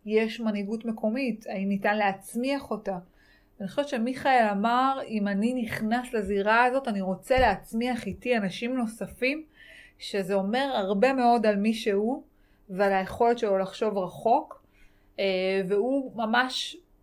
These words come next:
חודשים ספורים אחרי שנבחרנו, עמד מעל כל במה ואמר, "טל, תחליף אותי." אני הסתכלתי ימינה שמאלה להבין על מי הוא מדבר, כי לא הצלחתי, אה, להבין מה הוא רואה בי, כאמור, שאיני רואה בעצמי.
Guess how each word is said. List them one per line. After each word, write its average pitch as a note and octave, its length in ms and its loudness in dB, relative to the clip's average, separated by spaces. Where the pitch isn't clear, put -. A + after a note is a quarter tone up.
חודשים D#4+ 640 2
ספורים C4+ 520 0
אחרי A3+ 220 2
שנבחרנו, C4 680 2
עמד A#3+ 320 6
מעל A#3 240 4
כל B3 240 6
במה A3+ 340 4
ואמר, A3 300 2
"טל, C4 260 8
תחליף B3 380 -4
אותי." C#4+ 380 0
אני A3 160 -2
הסתכלתי A3+ 500 2
ימינה A3+ 300 2
שמאלה A#3+ 260 2
להבין A3+ 300 4
על A3+ 120 2
מי A3+ 160 -2
הוא C#4+ 120 -4
מדבר, A3+ 540 4
כי A#3 180 -2
לא B3+ 200 10
הצלחתי, A#3+ 720 4
אה, G#3 380 4
להבין G#3 380 2
מה A3+ 140 6
הוא A3+ 160 6
רואה A3 280 6
בי, A#3 180 2
כאמור, A3 460 4
שאיני G#3+ 480 0
רואה G3+ 440 6
בעצמי. A3 680 0